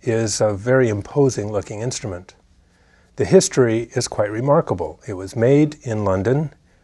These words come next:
shipped to Saint George Tucker here in Williamsburg,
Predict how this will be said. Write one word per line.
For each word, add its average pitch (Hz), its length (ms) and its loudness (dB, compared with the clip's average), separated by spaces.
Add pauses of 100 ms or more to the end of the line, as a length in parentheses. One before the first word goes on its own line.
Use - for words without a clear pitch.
(180)
shipped - 580 -4
to 117 160 -2
Saint 104 260 -6
George 117 460 -2
Tucker 151 380 0
here 113 460 -4 (100)
in 107 480 -6
Williamsburg, 110 760 -6